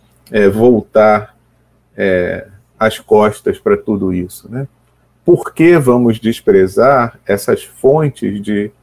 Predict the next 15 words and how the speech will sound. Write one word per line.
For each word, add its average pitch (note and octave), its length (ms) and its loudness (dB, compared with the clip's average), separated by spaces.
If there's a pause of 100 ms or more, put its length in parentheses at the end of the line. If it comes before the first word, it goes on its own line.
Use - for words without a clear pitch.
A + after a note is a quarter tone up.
(140)
conhecimento? G#2 880 -2 (380)
Eu A2+ 120 2
tava B2 240 2
até C#3 200 2
relendo A2 500 2
hoje F#2+ 680 2 (160)
mais G2 300 -4
cedo A2 640 0 (300)
o G2+ 120 2
livro F#2+ 360 2
Obras F2+ 340 0
Póstumas, A2+ 540 0
de - 60 -2
Allan G2 220 -2
Kardec, G#2 600 -2